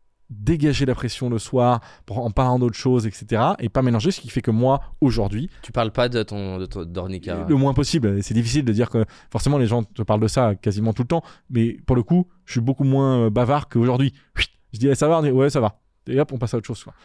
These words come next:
Speaker 1: J'essaye au maximum de le faire. Et il faut absolument avoir ce sas de décompression. Moi, aujourd'hui, maintenant que j'ai deux enfants,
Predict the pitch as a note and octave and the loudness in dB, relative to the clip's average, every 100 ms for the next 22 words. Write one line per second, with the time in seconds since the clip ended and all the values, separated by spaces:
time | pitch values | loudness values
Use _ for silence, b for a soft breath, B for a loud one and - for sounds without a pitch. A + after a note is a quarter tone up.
0 | - G2+ A2 - D3 - C3 B2+ A#2+ - | -8 -2 -2 0 -2 0 0 2 0 -2
1 | A#2+ A2+ G#2 B2 E3+ D#3 _ _ - G2+ | 0 0 0 0 0 -2 _ _ -6 -6
2 | - - C#3 C3 - A#2+ A#2 A#2+ B B | -6 -2 -2 -2 -2 0 2 0 B B
3 | A#2+ A2 A#2+ - G#2 - B2+ A#2+ - G#2+ | -4 -2 -2 -2 -4 0 0 -2 -8 -8
4 | F#2+ B2 A#2 A2 G#2+ B B B - B2 | -6 -4 -6 -8 -10 B B B -4 2
5 | A#2+ D#3+ A2 G#2+ C3 A2+ G#2+ F#2+ B2+ A#2 | 2 2 0 0 0 0 -2 -2 -2 -2
6 | - - | -4 -8